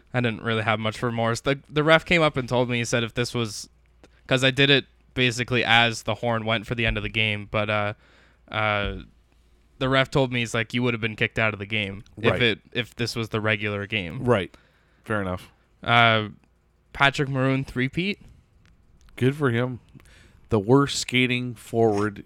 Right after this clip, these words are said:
Speaker 2: in N H L history has now won three straight Stanley Cups. So it goes to show you it's not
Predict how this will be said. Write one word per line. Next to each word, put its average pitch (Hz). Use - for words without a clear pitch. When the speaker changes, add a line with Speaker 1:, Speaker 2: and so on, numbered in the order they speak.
Speaker 2:
in 101
N 98
H 117
L 113
history 95
has 90
now 101
won 95
three 101
straight 92
Stanley 87
Cups. -
So 87
it 101
goes 110
to 107
show 101
you 92
it's 92
not 98